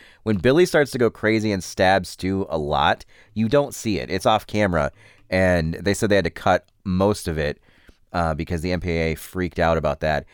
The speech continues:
And then when you go and you look at Stu again, he's, like, covered in blood, and he starts to get all woozy and starts about passing out, and, uh, eventually it all kinda comes to a head, and, and Sidney prevails by dropping a T V on Stu's head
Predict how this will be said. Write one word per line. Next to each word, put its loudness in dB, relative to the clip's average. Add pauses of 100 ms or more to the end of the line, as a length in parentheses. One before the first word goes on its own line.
(140)
And -4
then 2
when -2
you -2
go 4
and 2
you 0
look 0
at -4
Stu -2
again, 0
he's, -8
like, 0
covered 0
in -2
blood, 0 (400)
and -4
he -2
starts -2
to -16
get -2
all 0
woozy -2
and -6 (260)
starts -6
about -2
passing 0
out, 0 (420)
and, -6
uh, -2
eventually -4 (380)
it -6
all 0
kinda -6
comes -8
to -8
a -10
head, -10
and, -12
and -12
Sidney -8 (420)
prevails -8
by -10
dropping -6
a -10
T -12
V -6
on -6
Stu's -12
head -6